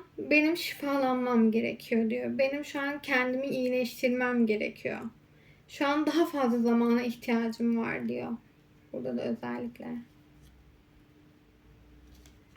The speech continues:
"Benim şu an va-, zamana ihtiyacım var.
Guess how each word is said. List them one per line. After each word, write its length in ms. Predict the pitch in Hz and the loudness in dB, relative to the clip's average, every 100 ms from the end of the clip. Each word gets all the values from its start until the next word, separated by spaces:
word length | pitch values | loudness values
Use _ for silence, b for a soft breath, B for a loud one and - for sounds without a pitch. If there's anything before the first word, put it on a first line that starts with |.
| - _ _ - - | -20 _ _ -20 -12
"Benim 220 | - 277 | -8 -6
şu 180 | 302 311 | -2 0
an 180 | 302 302 | 2 2
va-, 400 | 277 262 - 247 | 0 -2 -4 -4
zamana 480 | 262 262 262 262 262 | 0 0 0 0 -2
ihtiyacım 720 | 247 - 240 247 226 233 240 | -4 -6 -4 0 2 2 0
var. 220 | - 233 | -4 -12